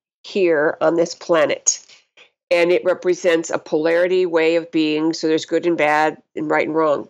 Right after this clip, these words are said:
et cetera. Um, fourth dimension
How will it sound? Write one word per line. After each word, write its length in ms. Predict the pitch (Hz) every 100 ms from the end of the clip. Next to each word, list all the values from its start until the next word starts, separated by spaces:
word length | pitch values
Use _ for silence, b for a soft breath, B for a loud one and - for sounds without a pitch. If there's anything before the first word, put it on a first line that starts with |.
| _
et 100 | 156
cetera. 380 | - 151 135 - _ _ _ _ _ _ _ _ _ _ -
Um, 280 | 175 165 -
fourth 400 | - 233 277 -
dimension 600 | 247 220 202 - 170